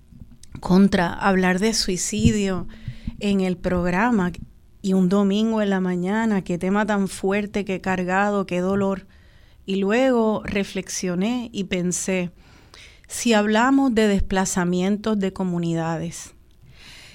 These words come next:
si hablamos de esta injusticia económica que hay,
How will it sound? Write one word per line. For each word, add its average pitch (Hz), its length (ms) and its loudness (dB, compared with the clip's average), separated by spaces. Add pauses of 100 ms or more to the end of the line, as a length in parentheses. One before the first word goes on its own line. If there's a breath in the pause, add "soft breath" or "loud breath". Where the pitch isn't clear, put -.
(100)
si 220 360 -2
hablamos 208 840 2
de 185 720 -2
esta 214 380 -2
injusticia 214 1120 0
económica 185 880 0
que 165 200 -6
hay, 165 360 -6